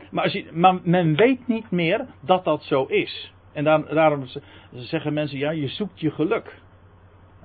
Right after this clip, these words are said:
Gelukszoekers. Weet u waarom ze z-, geluk zoeken? Ze weten, <laughs> ze weten niet waar ze moeten zoeken. En daarom zo-, blijven ze maar zoeken.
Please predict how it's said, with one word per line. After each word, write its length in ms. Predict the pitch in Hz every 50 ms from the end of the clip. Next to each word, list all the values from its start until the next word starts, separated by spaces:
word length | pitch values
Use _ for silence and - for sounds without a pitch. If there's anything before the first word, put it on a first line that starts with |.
| - - - -
Gelukszoekers. 1000 | - - - 139 156 208 196 - - - - 160 143 - 104 90 - - - - -
Weet 200 | - 147 160 160
u 40 | 165
waarom 420 | 160 156 151 202 208 190 170 175
ze 160 | - 160 151
z-, 140 | 135 - 151 131 131
geluk 340 | - - 151 151 156 151 -
zoeken? 280 | - - 196 165 160 151
Ze 100 | 147 170
weten, 280 | 160 160 - 170 151 - - - - - -
<laughs> 180 | - 131 123 -
ze 80 | - 151
weten 260 | 156 151 151 - 139
niet 140 | 139 131 127
waar 140 | 131 127
ze 100 | 107 101
moeten 260 | 101 113 110 95 95 95
zoeken. 320 | 123 180 190 - - - - - - - - - - - - - - - -
En 100 | - 139
daarom 220 | 139 147 143 127 117
zo-, 160 | 123 170 -
blijven 320 | 120 147 170 196 175 151
ze 60 | 123
maar 120 | 120 110 101
zoeken. 300 | 95 104 87 - -